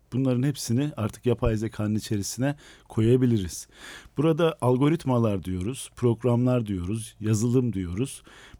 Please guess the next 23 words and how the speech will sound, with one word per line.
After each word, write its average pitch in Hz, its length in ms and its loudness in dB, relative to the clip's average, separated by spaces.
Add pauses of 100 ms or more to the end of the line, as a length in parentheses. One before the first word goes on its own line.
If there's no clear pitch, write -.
Bunların 151 260 2
hepsini 156 520 -2 (480)
birleştiren 123 800 2 (120)
bir 117 300 2
bütüne 127 480 -4 (220)
yapay 120 420 2
zeka 135 500 -2 (440)
ölçeğinde 113 600 2
yaklaştığımız 113 760 -2
zaman 101 460 -2
da 156 160 -4 (440)
insanı 131 640 2 (580)
o 117 120 4 (360)
simüle 131 540 2
etmiş 135 420 -2
halini 110 600 -2
biz 160 280 -2 (100)
yapay 113 340 2
zekaya 113 500 0
dönüştürülmüş 110 800 -2 (220)
olarak 107 340 -2
kabul 104 240 -2
edebiliriz. 98 640 0